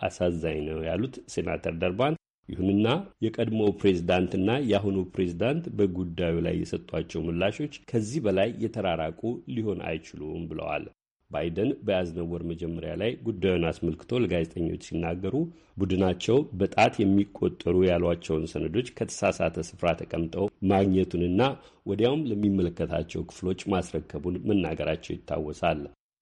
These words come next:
ሌላው ከዲሞክራት ፓርቲ ወገን የሆኑት የእንደራሴዎች ምክር ቤት አባሉ ሴናተር ጆ ማንሽን በበኩላቸው ትላንት እሁድ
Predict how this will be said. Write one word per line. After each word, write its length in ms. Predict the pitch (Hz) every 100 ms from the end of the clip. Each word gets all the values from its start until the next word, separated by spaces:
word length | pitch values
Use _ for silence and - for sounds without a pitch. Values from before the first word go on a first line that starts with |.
| -
ሌላው 260 | 120 123 165
ከዲሞክራት 640 | 165 110 104 101 101 95 -
ፓርቲ 280 | 92 92 -
ወገን 320 | 92 92 90 90
የሆኑት 320 | 95 98 95
የእንደራሴዎች 640 | 92 87 87 90 - 87
ምክር 220 | 92 82 87
ቤት 200 | 87 87
አባሉ 280 | 87 90 101 139 - _ -
ሴናተር 440 | 78 85 90 90 85
ጆ 200 | 87 87
ማንሽን 460 | 92 95 92 135 160
በበኩላቸው 720 | 95 92 92 107 104 - 147 151 - _ _ -
ትላንት 320 | 73 87 90
እሁድ 220 | 95 90